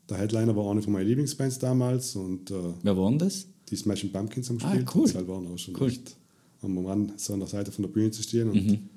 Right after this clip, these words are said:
Speaker 1: dann war das, äh, schon ein sehr cooler Moment, ja.
Speaker 2: <laughs>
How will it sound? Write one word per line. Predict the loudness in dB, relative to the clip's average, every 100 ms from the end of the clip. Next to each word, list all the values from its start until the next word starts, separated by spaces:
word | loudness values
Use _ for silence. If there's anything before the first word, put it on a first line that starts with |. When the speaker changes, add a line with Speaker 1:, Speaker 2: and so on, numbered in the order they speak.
| -20 -20 _ _ _ _ _ _ _ _
Speaker 1:
dann | 0
war | 2
das, | 2 0 -2
äh, | -2
schon | 0 0
ein | 2 0
sehr | 0 2
cooler | 4 6
Moment, | 6 6 6
ja. | 4
Speaker 2:
<laughs> | 2